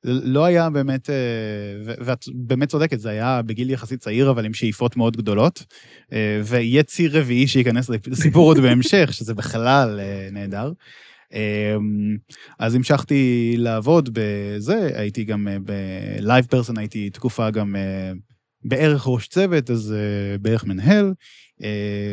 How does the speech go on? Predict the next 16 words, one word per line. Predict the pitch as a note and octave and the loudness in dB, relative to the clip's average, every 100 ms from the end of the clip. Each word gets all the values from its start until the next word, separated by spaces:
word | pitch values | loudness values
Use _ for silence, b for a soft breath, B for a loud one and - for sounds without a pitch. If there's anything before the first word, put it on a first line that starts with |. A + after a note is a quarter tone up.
| G2+ A2 | -8 -10
ואיפשהו | G2+ G#2 A#2 - B2 A#2+ | -10 -6 -6 -6 0 0
באלפיים | A2+ G#2 G2 F#2+ F#2+ A#2+ A#2 G2 | 0 -4 -6 -8 -8 -2 -2 -2
ושלוש | F#2+ - E3+ F#3 | -6 0 2 2
עשרה | G3 - F#3 F#3 E3+ | 0 0 -2 -4 -6
הצטרפתי | - - A2 A#2 A#2+ G#2 | -12 -6 -4 -2 -2 -4
לחברה | G2 G2+ A2 | -4 -4 -4
בשם | G2+ A2 G2+ | -4 -4 -6
At | |
My | G#2+ G#2 | -4 2
Day | A3 | 2
בתור | F#3+ D#3+ E3+ | 4 2 2
עובד | D#3 F3 | 2 0
ראשון | F#3 F#3+ | 0 -2
ו-C | F#3 F#3 | -2 -2
T | |
O. | G#3+ G#3 | -4 -4